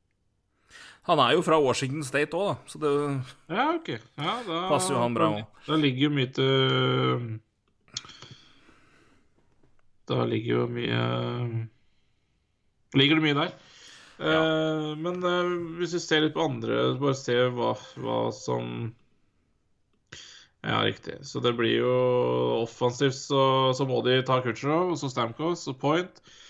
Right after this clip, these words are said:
Speaker 2: Palat, eh, Gord, Cirelli og, eh, Josep, da.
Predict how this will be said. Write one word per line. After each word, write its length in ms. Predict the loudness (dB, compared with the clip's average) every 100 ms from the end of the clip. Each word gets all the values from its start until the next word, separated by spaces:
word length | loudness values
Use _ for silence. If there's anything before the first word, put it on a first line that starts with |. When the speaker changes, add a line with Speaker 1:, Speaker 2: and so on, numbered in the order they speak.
| -20 -16
Speaker 2:
Palat, 580 | -2 2 2 0 -6 -12
eh, 480 | -4 0 0 0 -2
Gord, 420 | -2 0 0 -2
Cirelli 680 | -4 0 2 2 2 0 0 -4
og, 420 | -6 -4 -4 -6 -12 _ _ _
eh, 200 | -10 -6 -4
Josep, 640 | -6 -8 -4 -4 -4 -16
da. 180 | -10